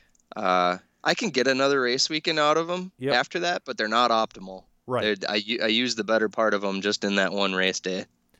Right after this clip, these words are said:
Speaker 2: Well, I've told everybody on here what I do for my tires. I wear 'em out at the five ten and then I wear 'em down to the foam at the toy box.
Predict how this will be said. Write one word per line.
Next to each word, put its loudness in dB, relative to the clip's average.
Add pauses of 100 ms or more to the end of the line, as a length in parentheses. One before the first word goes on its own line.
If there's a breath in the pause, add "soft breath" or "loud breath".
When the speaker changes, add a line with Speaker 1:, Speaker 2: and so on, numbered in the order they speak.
(240)
Speaker 2:
Well, 2
I've -2
told 0
everybody 2
on 2
here -2
what 2
I 0
do -2
for -8
my 0
tires. 0
I 4 (300)
wear 6
'em 6
out 10
at 6
the 0
five 8
ten 6
and 4
then 6
I 6
wear 6
'em -2
down 4
to 0
the 0
foam 2
at -2
the -2
toy 6
box. -10